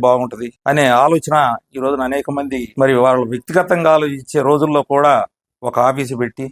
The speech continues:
కాపులకి కావాల్సిన సర్టిఫికెట్లు ఇస్తూ మరి ఈ ఆఫీసును మెయింటైన్ చేస్తూ మరి ఎవరి మీద ఆధారపడకుండా ఆయన వ్యక్తిగతంగానే మరి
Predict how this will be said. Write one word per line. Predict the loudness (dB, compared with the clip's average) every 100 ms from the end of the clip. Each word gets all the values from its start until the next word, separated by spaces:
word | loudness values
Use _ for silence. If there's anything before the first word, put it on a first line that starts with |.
| 0
కాపులకి | 2 2 -2 -2 0
కావాల్సిన | 2 2 0 -2 -2 -2
సర్టిఫికెట్లు | -6 -4 -4 -2 -6
ఇస్తూ | -6 -6 -8 0
మరి | 2 4
ఈ | 2
ఆఫీసును | 0 -4 -4 -2
మెయింటైన్ | -4 -4 -4
చేస్తూ | -4 -4 -10 -10 -2
మరి | 2 2
ఎవరి | 2 2 0
మీద | 2 2
ఆధారపడకుండా | 2 0 -2 -2 0 2 0 -4 _ _ _ _ _ 0
ఆయన | 0 2
వ్యక్తిగతంగానే | -2 0 0 0 0 2 2 2 0 -2 -12 _ _ _ _ _ _
మరి | -2